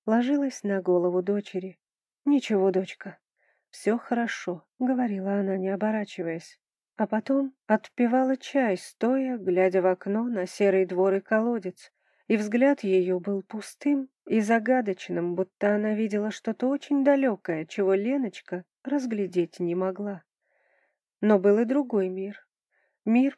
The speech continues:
пахнущий свежеиспечённым хлебом, пряниками, сушёными травами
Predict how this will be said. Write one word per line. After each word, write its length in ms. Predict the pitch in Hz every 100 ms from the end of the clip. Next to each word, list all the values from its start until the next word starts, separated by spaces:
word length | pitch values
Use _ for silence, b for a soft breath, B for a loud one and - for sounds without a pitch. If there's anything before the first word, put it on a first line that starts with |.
| -
пахнущий 800 | 208 214 - 202 - 220 202 -
свежеиспечённым 1160 | - - 269 285 269 233 226 208 202 196 185 180
хлебом, 760 | - 185 175 208 220 202 190 -
пряниками, 880 | 196 208 240 240 214 - 208 202 202 _ _ _ _
сушёными 680 | - 190 - 202 190 185
травами 720 | 180 190 220 262 208 175 180